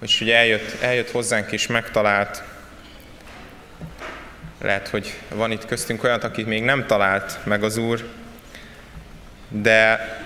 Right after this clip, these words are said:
de ma lehetséges találkozni Istennel. Ezzel a reménységgel jöttünk, és szeretném most én is imádságban kérni Istent, hogy tudjunk találkozni vele. Úr Jézus, köszönöm, hogy,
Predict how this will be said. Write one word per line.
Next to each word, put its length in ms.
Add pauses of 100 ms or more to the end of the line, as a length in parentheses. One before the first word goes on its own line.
(100)
de 100
ma 120
lehetséges 920
találkozni 640
Istennel. 680
Ezzel 240
a 20
reménységgel 640
jöttünk, 480
és 300 (580)
szeretném 480
most 220
én 140
is 140
imádságban 840 (1200)
kérni 360
Istent, 420
hogy 240 (1400)
tudjunk 360
találkozni 640
vele. 440 (180)
Úr 200
Jézus, 340
köszönöm, 460
hogy, 280